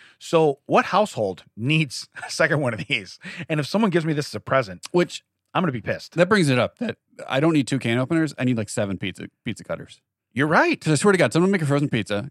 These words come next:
Speaker 2: cut it. Now, here's
Speaker 1: Yeah.
Speaker 2: if I make a frozen pizza and cut it, I rinse off and I wash the pizza cutter and I put it back in the drawer.
Speaker 1: Yeah.
Speaker 2: Because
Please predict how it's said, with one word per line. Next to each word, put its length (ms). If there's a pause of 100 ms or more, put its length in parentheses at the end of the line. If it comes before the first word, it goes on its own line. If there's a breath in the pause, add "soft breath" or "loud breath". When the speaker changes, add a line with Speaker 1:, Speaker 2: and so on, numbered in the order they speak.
Speaker 2:
cut 160
it. 220
Now, 80
here's 160
Speaker 1:
Yeah. 140
Speaker 2:
if 60
I 100
make 120
a 60
frozen 220
pizza 220
and 80
cut 180
it, 160
I 60
rinse 340
off 340
and 80
I 60
wash 340
the 160
pizza 280
cutter 180
and 80
I 20
put 140
it 40
back 220
in 60
the 80
drawer. 240 (120)
Speaker 1:
Yeah. 140 (680)
Speaker 2:
Because 500